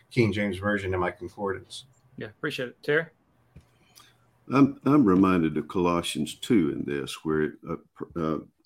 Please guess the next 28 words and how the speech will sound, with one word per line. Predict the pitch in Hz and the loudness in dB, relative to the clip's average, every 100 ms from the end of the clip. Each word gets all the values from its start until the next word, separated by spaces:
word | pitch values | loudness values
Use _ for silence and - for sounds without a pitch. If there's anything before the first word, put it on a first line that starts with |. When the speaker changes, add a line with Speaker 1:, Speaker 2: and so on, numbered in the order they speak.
| _ _ _ - | _ _ _ -4
Speaker 3:
it | 85 | -4
says | - 117 117 98 - - - - - | 2 6 6 6 0 -10 -16 -16 0
that, | 90 82 - - | 4 4 0 -2
um, | 80 78 78 - _ _ _ _ _ _ - | 0 0 -4 -8 _ _ _ _ _ _ -2
that | 95 - | -2 -2
the | 92 | -8
people | - 127 117 92 | 0 0 2 -2
can | - 92 82 | 0 0 2
be | 82 87 85 76 - 80 | 4 4 2 -2 -8 -16
vainly | - 95 95 101 92 78 80 76 - _ | -2 2 6 6 6 2 0 -4 -10 _
puffed | - - - - | -4 -4 -4 -4
up | 92 87 71 - _ _ _ _ - | 0 0 -2 -6 _ _ _ _ -6
by | 80 85 | 0 0
his | 80 78 - | 0 -4 -4
fleshly | - - 113 113 110 - 69 69 | -12 -6 0 0 0 -6 -6 -6
mind. | - 71 57 - - 57 | -4 -4 -6 -10 -12 -8
That | 87 - | -8 -8
sounds | - 104 92 85 | -4 0 0 0
to, | - - _ _ _ - | -8 -20 _ _ _ -4
to | |
me | 90 92 | 0 2
like | 87 82 82 | 2 0 -2
you're | 80 76 71 | -2 -2 -4
relying | - 80 87 80 82 92 90 85 78 | -6 -4 0 0 0 2 2 2 0
on | 85 85 80 78 - - | 0 0 0 -2 -4 -12
sensual, | - - - 104 - - 78 71 73 69 90 _ _ _ _ - - | -8 -4 0 0 0 -6 -6 -4 -4 -6 -8 _ _ _ _ -18 -10
uh, | 71 | -8
feelings. | - - 120 110 107 104 104 98 - - | -2 4 6 8 10 8 6 2 0 -8